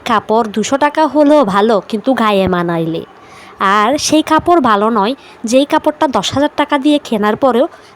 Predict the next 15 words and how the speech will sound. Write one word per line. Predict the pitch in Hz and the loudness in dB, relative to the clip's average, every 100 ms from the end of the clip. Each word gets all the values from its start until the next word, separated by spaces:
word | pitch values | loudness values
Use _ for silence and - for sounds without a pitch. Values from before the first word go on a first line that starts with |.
| - | -8
গায়ে | 220 214 294 | -4 -2 0
না | 294 208 | 0 -2
মানায়। | 180 165 170 - - - - - - - - | -4 -10 -16 -18 -20 -20 -20 -20 -20 -20 -10
তাহলে | 285 294 320 311 311 294 - - - | -6 -4 -2 0 -2 -4 -14 -18 -6
আমরা | 208 214 240 | -6 -4 -6
কি | - 254 254 - - - - - - | -8 -14 -14 -16 -20 -20 -20 -14 -12
স্কিন | - 294 | -8 -6
টোন | 285 302 | -2 -2
অনুসারে | 302 320 - 294 285 285 | 0 -2 0 2 2 0
কাপড় | 233 - 185 - | -2 -2 -2 -2
চয়েস | 190 185 | -4 -4
করলে | - 220 220 220 | -6 -2 -2 -2
বেস্ট | 180 208 - - | -2 -4 -4 -6
নয় | 226 185 185 | -4 -4 -2
কি? | 330 | -4